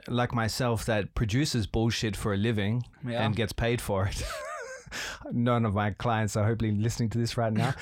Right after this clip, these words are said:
Speaker 2: <laughs>
Speaker 1: but none of it's bullshit for them, obviously, 'cause they, they, they, uh, for me, this whole, uh, discussion about pinkwashing and if brands should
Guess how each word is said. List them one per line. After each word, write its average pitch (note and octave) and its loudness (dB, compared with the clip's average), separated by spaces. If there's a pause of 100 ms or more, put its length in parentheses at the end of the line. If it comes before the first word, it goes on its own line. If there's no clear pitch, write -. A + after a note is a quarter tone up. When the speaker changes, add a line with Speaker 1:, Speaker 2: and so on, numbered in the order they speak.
Speaker 2:
<laughs> - -10
Speaker 1:
but C3 2
none D#3+ 4
of C#3 2
it's A2+ 2
bullshit A#2 2
for A#2 -2
them, G#2+ 2
obviously, G2+ 0
'cause B2+ 2
they, D#3 4 (300)
they, C#3 2
they, D3 2
uh, D3 -4
for - 0
me, G3+ 4
this D3+ -2
whole, D3+ 4
uh, A#2 2
discussion C3 0
about G#2+ 2
pinkwashing C3+ 2
and A2+ 2
if - -2
brands C3 0
should G#2+ -2